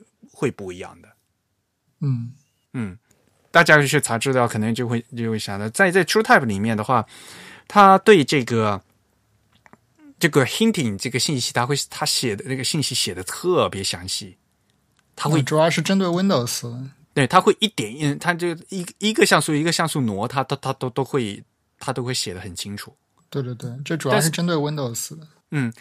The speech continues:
Speaker 1: 但是那个 PostScript 的这个是三次被寄去线的，它，嗯，这里面呢，它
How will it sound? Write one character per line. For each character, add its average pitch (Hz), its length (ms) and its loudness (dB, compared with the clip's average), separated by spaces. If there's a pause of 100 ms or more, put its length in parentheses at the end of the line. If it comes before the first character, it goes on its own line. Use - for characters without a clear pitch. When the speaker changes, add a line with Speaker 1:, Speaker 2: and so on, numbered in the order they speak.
Speaker 1:
但 220 120 -2
是 220 120 0
那 220 120 0
个 190 80 0
PostScript 226 600 0
的 113 240 -4
这 147 100 -8
个 135 160 -2
是 147 180 -6
三 180 200 -4
次 190 100 -4
被 170 140 -4
寄 147 220 -4
去 143 140 -8
线 160 220 -4
的， 110 140 -6
它， 135 440 -4
嗯， 147 240 -12
这 160 120 -6
里 120 160 -4
面 110 180 -6
呢， 104 120 -6
它 135 200 -6